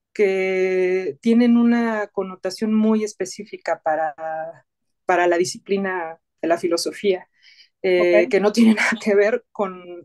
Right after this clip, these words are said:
Speaker 1: en, con otras áreas. Por ejemplo, la
Speaker 2: Ujú.
Speaker 1: intencionalidad, eh, no, no, no es, tiene ninguna relación con lo que puede ser un,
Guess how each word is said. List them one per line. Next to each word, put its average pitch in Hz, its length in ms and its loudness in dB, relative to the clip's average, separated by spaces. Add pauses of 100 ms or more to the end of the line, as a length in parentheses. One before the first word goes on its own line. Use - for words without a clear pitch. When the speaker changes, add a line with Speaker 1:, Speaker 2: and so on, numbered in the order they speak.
Speaker 1:
en, 175 320 -8
con 190 180 2
otras 196 340 -2
áreas. 220 420 0
Por 196 120 -6
ejemplo, 196 300 -4
la 185 80 0
Speaker 2:
Ujú. - 0 -
Speaker 1:
intencionalidad, 208 840 0 (1000)
eh, 190 600 0
no, 220 300 2
no, 226 560 0 (260)
no 214 480 -10
es, 233 200 -8
tiene 226 240 -4
ninguna 220 320 -4
relación 214 680 -4 (760)
con 202 300 0
lo 196 100 -4
que - 100 -8
puede 214 220 0
ser 214 200 -4
un, 220 220 -4